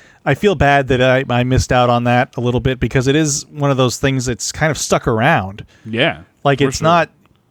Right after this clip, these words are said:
Speaker 1: you know, it's not like, um, you know, for, for, for whatever reason, E T doesn't feel like something that's stuck around. Like, I know it's a classic, and I know it, it ha-, was a huge hit, but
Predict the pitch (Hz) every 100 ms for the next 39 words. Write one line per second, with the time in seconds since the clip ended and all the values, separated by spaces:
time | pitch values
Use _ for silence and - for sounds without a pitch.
0 | _ 160 139 117 - 151 156 156 139 123
1 | - 127 113 110 110 135 _ _ - -
2 | _ _ _ _ _ _ _ - 170 151
3 | - 160 - - 147 123 _ _ - -
4 | 139 127 151 156 139 143 127 120 135 -
5 | 165 170 - 175 147 117 127 - 123 110
6 | 127 120 113 - - - - 143 123 101
7 | 101 95 92 - - - _ _ _ _
8 | 139 135 165 160 - - 123 120 107 127
9 | - 117 113 120 117 117 127 107 123 139
10 | 113 107 135 110 - 131 123 - 117